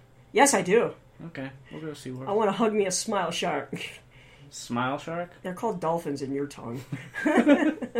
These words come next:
Speaker 2: Oh, okay.
Speaker 1: Yeah, smile sharks!
Speaker 2: <laughs>
Speaker 1: Well, hug me that smile shark. And we should do breakfast with Shamu.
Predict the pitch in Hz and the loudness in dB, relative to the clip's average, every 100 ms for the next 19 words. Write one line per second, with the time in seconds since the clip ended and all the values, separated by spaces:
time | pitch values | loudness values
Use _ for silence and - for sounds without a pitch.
0 | 220 202 240 - 254 180 131 127 165 403 | -2 -2 -4 2 8 10 10 8 8 10
1 | 415 403 381 370 392 392 370 403 403 370 | 12 12 12 8 12 12 12 12 12 12
2 | - 285 - 294 - 302 285 277 - - | 12 8 8 4 6 4 4 0 -2 -12
3 | - 269 - - 240 - - - 220 214 | -8 -8 -8 -6 -6 -6 -14 -8 2 4
4 | 220 269 233 233 - 220 202 180 208 165 | 8 8 10 8 6 2 2 2 2 0
5 | 123 - - - - - - - - - | -2 -12 -20 -20 -20 -20 -18 -18 -20 -14
6 | - 175 233 226 180 180 202 - 190 208 | -6 0 2 2 0 0 2 2 0 0
7 | 185 208 208 254 180 | 2 2 4 4 2